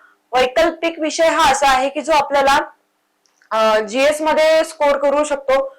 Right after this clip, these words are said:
प्लस तो बाकी आपल्याला रँक जी आहे ती चांगली रँक घेण्यासाठी पण आपला वैकल्पिक विषय आपल्याला नेहमी हेल्प करू शकतो.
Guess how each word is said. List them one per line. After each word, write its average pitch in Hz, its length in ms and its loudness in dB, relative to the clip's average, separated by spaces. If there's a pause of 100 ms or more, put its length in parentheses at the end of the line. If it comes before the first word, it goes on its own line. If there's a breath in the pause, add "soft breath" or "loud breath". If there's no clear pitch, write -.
(160 loud breath)
प्लस 302 240 2
तो 320 100 0
बाकी 302 600 -2
आपल्याला 277 440 0
रँक 285 560 0
जी 226 140 -6
आहे 269 180 2
ती 247 160 -4
चांगली 269 420 0
रँक 320 220 0
घेण्यासाठी 294 460 -4
पण 285 180 -2
आपला 269 260 0
वैकल्पिक 247 500 -2
विषय 240 220 -4
आपल्याला 247 460 0
नेहमी 254 400 -6
हेल्प 226 220 -4
करू 185 120 -6
शकतो. - 340 -18